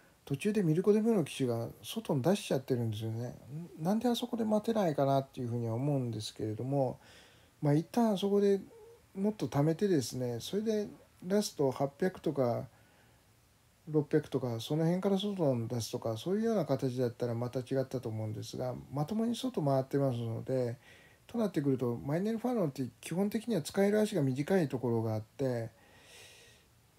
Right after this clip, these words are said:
まあ、あのー、そうですね、足、足を使いすぎたかなっていうような内容なんですよね。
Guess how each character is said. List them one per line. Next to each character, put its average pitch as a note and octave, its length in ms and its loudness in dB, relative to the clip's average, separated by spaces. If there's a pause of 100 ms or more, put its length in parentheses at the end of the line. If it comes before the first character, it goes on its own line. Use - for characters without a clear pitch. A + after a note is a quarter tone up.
(540)
ま D3+ 180 0
あ、 C3+ 60 2 (100)
あ C3+ 80 -2
の D#2+ 800 -6 (720)
ー、 - 20 -16
そ C#3 180 -2
う - 40 2
で B2 40 -4
す B2 120 -8
ね、 C3 80 -4
足、 C3+ 320 -6 (200)
足 D3 280 -2
を B2+ 120 2
使 - 240 2
い D3 60 6
す F#3 100 0
ぎ E3+ 80 2
た - 120 2
か A#2 100 -2
な C3 140 4
っ D#3 80 -2
て - 80 0
い C3 40 4
う B2 40 2
よ A#2 60 2
う - 20 2
な A#2 100 2
内 A#2 120 2
容 A#2 80 0
な A2+ 80 0
ん A2 40 -2
で G#2+ 60 -4
す G#2+ 60 -8
よ A2 60 -6
ね。 C#3+ 200 -4